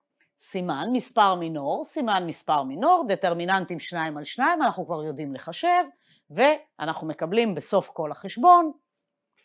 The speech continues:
שישים ושמונה. קיצרנו הרבה מאוד את העבודה, בהנחה שהדטרמיננטה של A אכן שווה לדטרמיננטה של איי טי. ואז אם במקרה שווה לנו לחשב את איי טי,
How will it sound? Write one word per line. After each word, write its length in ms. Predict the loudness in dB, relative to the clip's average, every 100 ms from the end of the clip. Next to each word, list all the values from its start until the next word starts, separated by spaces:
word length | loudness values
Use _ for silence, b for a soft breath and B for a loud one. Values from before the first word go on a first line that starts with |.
| _ -12
שישים 420 | -6 -4 -4 -6
ושמונה. 440 | -8 -10 -12 -14 -18 _ b b b _ _
קיצרנו 840 | -20 -18 -2 4 4 4 2 -2 -8 -10
הרבה 460 | -8 -2 2 2
מאוד 460 | 4 2 2 2 0
את 140 | 0
העבודה, 520 | 0 0 -2 -2 -4 -6 _ _ b b b b
בהנחה 720 | 6 6 4 2 2 6 6 6 -8 _ _ _
שהדטרמיננטה 1000 | -12 -10 -8 -8 -8 -6 -4 -4 -4 -12
של 240 | -12 -6
A 440 | -2 -2 -2 -12 -16
אכן 400 | -8 0 0 0
שווה 420 | -2 -2 2 2 2 -16
לדטרמיננטה 800 | -12 -10 -8 -8 -8 -6 -6 -8
של 220 | -12 -12 -12
איי 240 | -14 -14 -16 -16
טי. 200 | -16 -16 _ B B B -18
ואז 540 | -8 4 4 4 0 _
אם 240 | -2 0 2
במקרה 540 | 2 2 0 0 0 0 -2 _
שווה 380 | -10 -6 -2 0
לנו 240 | 2 2 0
לחשב 420 | -4 -6 -4 -4
את 120 | -2
איי 160 | -2 -2
טי, 360 | 2 0 0